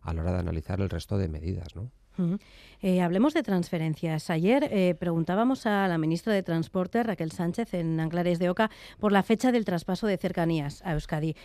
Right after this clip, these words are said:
Speaker 2: Eh, dijo mostrarse optimista con la marcha de las negociaciones,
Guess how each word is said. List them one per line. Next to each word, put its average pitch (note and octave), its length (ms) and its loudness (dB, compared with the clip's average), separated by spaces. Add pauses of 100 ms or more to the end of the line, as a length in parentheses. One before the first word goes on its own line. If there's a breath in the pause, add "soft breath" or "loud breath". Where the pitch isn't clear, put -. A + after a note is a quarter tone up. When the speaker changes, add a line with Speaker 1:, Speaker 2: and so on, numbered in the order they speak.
(260 loud breath)
Speaker 2:
Eh, F3 220 2
dijo F3+ 200 0
mostrarse F3+ 500 0
optimista F3 540 0
con D#3+ 360 -2
la D#3 120 -2
marcha D#3+ 240 -2
de D#3+ 80 -2
las D#3+ 180 -4
negociaciones, F3 600 -2